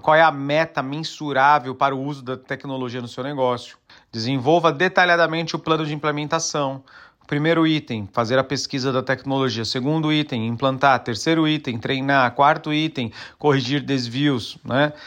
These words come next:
Você também, dentro de todas essas análises, você tem que avaliar se realmente o desempenho da tecnologia está mudando, se aquele novo software de logística tá funcionando, se aquela,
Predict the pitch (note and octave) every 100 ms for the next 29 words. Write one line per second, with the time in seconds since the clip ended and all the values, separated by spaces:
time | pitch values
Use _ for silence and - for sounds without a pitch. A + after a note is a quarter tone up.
0 | - - - - - - _ C#3+ D3+ F#3
1 | F#3 F3 G3 F3+ E3 F#3+ F#3 D3 D#3 F#3+
2 | F#3 E3+ - D#3+ D#3+ D3+ E3 E3+ D#3+ E3
3 | D3+ - C#3+ D3+ D#3+ D#3 D#3 E3 D#3+ D#3
4 | D3+ D3+ C3+ B2 C#3+ D#3+ D3+ C#3+ D#3 E3
5 | - C3+ B2+ C#3+ C#3 C#3+ C#3 C#3 C3+ C#3
6 | C3+ B2+ C3+ C3 C#3+ C3+ A#2 B2+ C3 B2+
7 | A#2+ C3 - C3+ C#3 C#3 C3 - D3 D3
8 | - B2+ A2+ A2+ A#2+ C3 A#2 C3 D3 -
9 | C3+ B2 C3 - B2+ - A2+ C#3+ C3 A#2
10 | - C3 - C#3+ C3+